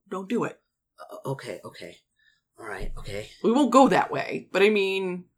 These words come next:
Speaker 2: Mm-hmm.
Speaker 1: if for some reason we get separated and you go down a hallway.
Speaker 2: Mm-hmm. Okay.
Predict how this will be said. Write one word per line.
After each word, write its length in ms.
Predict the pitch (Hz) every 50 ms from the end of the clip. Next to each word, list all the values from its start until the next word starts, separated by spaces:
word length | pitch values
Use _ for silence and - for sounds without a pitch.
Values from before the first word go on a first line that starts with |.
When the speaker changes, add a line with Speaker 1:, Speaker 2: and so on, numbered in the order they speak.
| _ -
Speaker 2:
Mm-hmm. 280 | 131 127 131 - - -
Speaker 1:
if 120 | 180 180
for 100 | - 202 190
some 220 | - 226 214 214
reason 260 | 214 214 202 202 208
we 80 | 190 180
get 180 | 180 175 -
separated 540 | - 220 196 180 - 170 160 156 156 160 151
and 100 | 143 165
you 100 | 175 180 170
go 120 | 190 196
down 180 | 185 170 170 160
a 60 | 160
hallway. 720 | 175 180 175 160 151 143 135 135 - 147 143 - - _ _ _ _ _ -
Speaker 2:
Mm-hmm. 1120 | 135 131 123 104 98 - - _ _ _ _ _ _ _ _ _ _ _ _ _ - - - - - _ _ _ _ _ _ _ _ _ _ _ _ _ _ _ - _ - - - -
Okay. 400 | 120 - - - - 113 - -